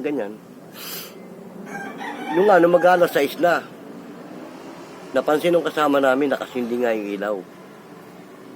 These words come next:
Sabi niya, sabi nung caretaker, oh, pag alas sais daw, sumisindi yung ilaw. Ayan, oh, nakasindi na. Tinawag namin siya. "Brad, halika. Ayan ba yung sinasabi mo?"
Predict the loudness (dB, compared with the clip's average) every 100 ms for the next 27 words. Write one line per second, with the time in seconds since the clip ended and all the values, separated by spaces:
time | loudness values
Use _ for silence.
0 | -6 -2 0 2 0 0 -4 -18 -18 -8
1 | -6 -6 -14 -20 -8 -2 0 2 0 -2
2 | -4 -4 -2 -2 0 0 -2 -6 -20 -20
3 | -20 -20 -20 -20 -16 -14 -14 -6 -4 0
4 | 0 2 0 0 0 0 -2 -2 -4 -4
5 | -4 -2 0 0 0 0 0 -4 -6 -8
6 | -6 -6 -8 -12 -20 -20 -20 -20 -20 -8
7 | 0 4 6 4 4 2 0 -4 -8 -10
8 | -18 -20 -20 -20 -20 -20 -20 -20 -20 -20
9 | -4 0 2 2 2 2 0 -8 -20 -10
10 | -2 0 0 0 0 0 0 -2 -4